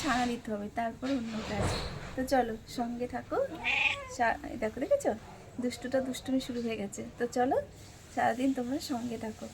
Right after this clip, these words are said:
কী কী করছি না করছি সব কিছু সঙ্গী করবো তোমাদেরকে আজকে। হ্যাঁ চলো, আম, আম,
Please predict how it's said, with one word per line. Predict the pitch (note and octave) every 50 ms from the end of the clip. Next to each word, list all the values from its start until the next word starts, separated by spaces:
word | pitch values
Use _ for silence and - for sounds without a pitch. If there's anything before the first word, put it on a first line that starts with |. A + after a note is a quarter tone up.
| - - - - - -
কী | C#4 B3+ -
কী | C4+ C4+
করছি | - B3 A#3+ A#3+ - - - C4+ B3+ B3
না | A#3+ A#3+ -
করছি | - B3 B3 - - G4 A#4+ C#5 - - - - - - - -
সব | D4+ C#4 C#4+ - -
কিছু | C#4+ C4+ - D#4
সঙ্গী | - - - B3+ B3 A#3+ A#3 B3 B3 -
করবো | A3+ A3 G#3 G#3+ G#3+ -
তোমাদেরকে | A3+ G#3+ G#3 A3 A#3 A#3 - - A#3+
আজকে। | C4 - - - - B3
হ্যাঁ | C4 F#4 C#5 C#5+ - - - - - - F4 E4 - -
চলো, | - A3+ G#3+ G#3+ G#3+ A3+ - G#4+ - - B4 B4+ B4+ A#4+ - - - - - - - - B3 A3
আম, | A3+ A#3 - - -
আম, | - - B3